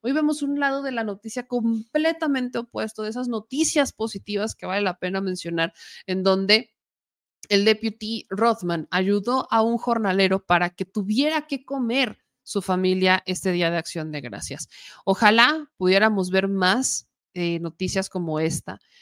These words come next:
que exista esta, eh, humildad o esta empatía con otras personas que están en una necesidad o que lamentablemente no tienen los recursos,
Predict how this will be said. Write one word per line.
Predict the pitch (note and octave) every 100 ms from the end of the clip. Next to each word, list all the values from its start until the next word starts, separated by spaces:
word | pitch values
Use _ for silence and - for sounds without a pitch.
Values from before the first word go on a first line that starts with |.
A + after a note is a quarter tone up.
| _ _
que | F3+ F3+ F#3 G3+ G#3
exista | F#3 E3+ - - A#3+ C#4 - - F3 D3+ _
esta, | F3 F3+ - - G3 F#3+ F#3 F3+ -
eh, | E3+ E3+ E3 D3+ -
humildad | G3+ F#3+ F3+ F3 G3 G3 G3+ -
o | F3+
esta | F#3 F#3 - G#3 G3+
empatía | F#3+ F#3 E3 - A#3 B3+ A3
con | G3+ F3+
otras | F3+ F3+ F#3
personas | F3 E3+ E3+ F3 F#3 _ - _
que | -
están | F3+ - F3+ G3 -
en | F3+ F3+ F#3
una | F#3 F#3+ F#3
necesidad | F#3 - - E3 F#3 B3 B3+
o | G#3+
que | F3
lamentablemente | E3+ E3+ E3+ F3 F#3 F#3+ F#3 F3+ G3
no | F#3
tienen | - A#3 A3
los | F#3 F3
recursos, | E3+ E3+ D#3+ F#3+